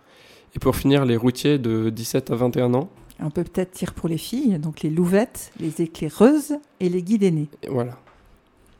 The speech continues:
Speaker 1: Euh, ensuite, pour les lou-, les louveteaux et les louvettes, c'est, ils sont encouragés, euh, je dirais, à développer leur imagination,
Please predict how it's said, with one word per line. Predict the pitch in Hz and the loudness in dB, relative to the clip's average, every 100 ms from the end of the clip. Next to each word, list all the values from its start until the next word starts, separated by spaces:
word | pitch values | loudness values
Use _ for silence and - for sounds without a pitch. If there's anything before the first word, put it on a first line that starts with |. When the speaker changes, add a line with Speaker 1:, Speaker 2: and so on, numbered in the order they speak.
| _ - - - - - - _ - - | _ -20 -20 -20 -20 -20 -20 _ -6 0
Speaker 1:
Euh, | 120 117 123 - - - | 2 2 0 -6 -10 -4
ensuite, | 131 160 151 | -2 -2 0
pour | 139 | 2
les | 123 120 | 4 2
lou-, | 123 120 - - | 0 -4 -8 -4
les | 131 | 0
louveteaux | 123 123 143 131 | 0 0 2 4
et | |
les | 120 | 4
louvettes, | 113 117 147 - - - _ _ _ _ _ | 2 2 0 -2 -12 -20 _ _ _ _ _
c'est, | - - - - 123 120 113 123 - _ - | -16 -10 -8 0 2 2 2 -2 -8 _ -8
ils | 139 123 | -4 -2
sont | - 139 139 | 0 0 0
encouragés, | - 147 143 151 160 | 0 0 0 0 0
euh, | 135 117 113 | 0 0 -2
je | 120 | -4
dirais, | 113 120 127 | -2 2 2
à | |
développer | 117 135 131 139 131 147 143 - _ - - | 4 4 4 4 2 0 -2 -12 _ -12 0
leur | 123 | 4
imagination, | 131 139 135 135 131 - 135 131 | 4 4 2 0 -2 -4 -4 -4